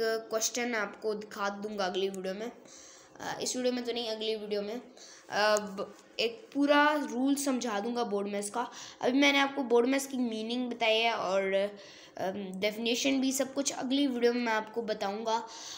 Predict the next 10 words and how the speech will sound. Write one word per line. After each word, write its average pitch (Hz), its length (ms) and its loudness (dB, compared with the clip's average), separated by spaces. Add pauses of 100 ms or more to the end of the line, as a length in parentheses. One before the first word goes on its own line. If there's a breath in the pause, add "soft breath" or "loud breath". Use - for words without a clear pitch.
(200 loud breath)
अभी 277 600 2
जैसे 262 380 4
आपको 254 360 4
rule 240 260 0
समझा 233 420 2
दिया 220 260 0
है, 220 260 -4
B - 40 -10
for 254 460 2
bracket 208 720 -4